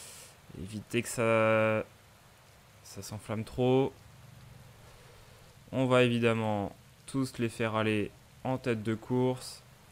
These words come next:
tranquillement. En tête, on a Lemoine et Chris Froome.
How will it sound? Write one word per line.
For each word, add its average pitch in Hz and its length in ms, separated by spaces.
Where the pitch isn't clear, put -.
tranquillement. 113 720
En 107 100
tête, 127 220
on 117 140
a 117 80
Lemoine 127 500
et 110 220
Chris 135 260
Froome. 139 680